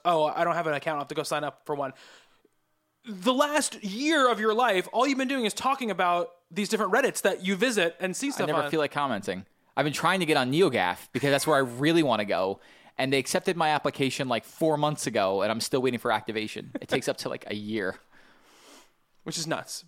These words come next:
Speaker 1: But,
Speaker 2: know.
Speaker 1: but, like, uh,
Speaker 2: They're just more, like, I, I, when I'm on the gaf, uh, subreddit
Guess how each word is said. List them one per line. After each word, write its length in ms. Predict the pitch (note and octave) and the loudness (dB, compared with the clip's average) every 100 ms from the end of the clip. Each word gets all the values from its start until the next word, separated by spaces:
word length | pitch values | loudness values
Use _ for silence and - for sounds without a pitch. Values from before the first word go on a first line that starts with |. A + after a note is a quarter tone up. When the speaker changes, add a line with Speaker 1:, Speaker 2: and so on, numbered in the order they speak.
| _ | _
Speaker 1:
But, 120 | G3+ | 0
Speaker 2:
know. 200 | C#3 G2+ - - _ - | 2 -2 -8 -20 _ -20
Speaker 1:
but, 280 | G#3 A3+ A3+ | 0 2 4
like, 240 | A3+ G3+ - - - - | 2 2 -4 -20 -18 -10
uh, 100 | - - - | -10 -10 0
Speaker 2:
They're 180 | B2+ E3 | 4 4
just 160 | F3 | 2
more, 280 | D#3+ D3 D3 | 2 4 4
like, 160 | C#3+ C3 | 4 2
I, 260 | C3+ A#2+ B2+ | 2 2 2
I, 20 | |
when 140 | C3 C3 | 0 2
I'm 80 | |
on 100 | C3 | 2
the 80 | B2 | 2
gaf, 260 | A2+ A2 A2 - - | 2 2 0 -8 -8
uh, 200 | A2+ G#2 | -2 -2
subreddit 440 | G2 A#2+ A2 A2 | 0 -2 0 0